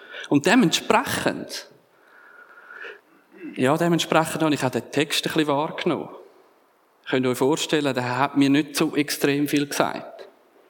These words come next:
Ja, so schätzen andere eben die Reichen, aber ich nicht. Und als ich mich dann vertieft mit dem auseinandergesetzt habe, da habe ich durchaus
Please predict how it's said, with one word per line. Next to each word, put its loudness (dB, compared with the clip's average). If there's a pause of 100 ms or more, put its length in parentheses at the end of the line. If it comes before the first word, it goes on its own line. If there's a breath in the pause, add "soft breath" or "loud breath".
(380)
Ja, -4
so 2
schätzen 2
andere 4
eben 2
die 0
Reichen, -2 (140)
aber -2
ich -2
nicht. -4 (3750 loud breath)
Und 2
als 4
ich 0
mich 4
dann 4
vertieft 4
mit 4
dem 4
auseinandergesetzt 2
habe, 6 (760 loud breath)
da 6
habe 10
ich 2
durchaus 6